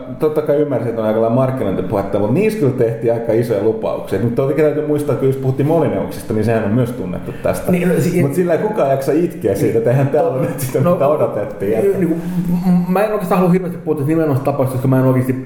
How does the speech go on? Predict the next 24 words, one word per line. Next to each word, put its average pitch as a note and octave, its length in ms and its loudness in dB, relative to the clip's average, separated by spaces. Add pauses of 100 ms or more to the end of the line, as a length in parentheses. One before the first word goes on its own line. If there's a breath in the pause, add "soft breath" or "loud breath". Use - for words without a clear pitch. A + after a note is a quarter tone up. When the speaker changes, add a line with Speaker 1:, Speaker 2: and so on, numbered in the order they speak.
Speaker 2:
mä C3 160 2
oon B2+ 180 0
yrittänyt C3+ 360 2
niin C3+ 160 4
välttää B2+ 340 2
sen, A#2+ 160 0 (320)
niin, A#2+ 360 0
kuulemista, B2 300 0
että B2+ 100 2
mä B2+ 100 4
en B2 80 4
ota B2 120 0
sanoa B2 200 2
sen A#2 180 2
järjesti A2+ 320 0
mitään. A2 320 -2 (320 loud breath)
Mut C#3+ 100 2
jos C#3+ 100 -6
puhutaan G3+ 260 0
tällaista F#3 240 -4
silleen E3+ 260 0
yleensä D3+ 340 -2
ottaen, G2+ 440 -12 (420 loud breath)
niin C3 120 2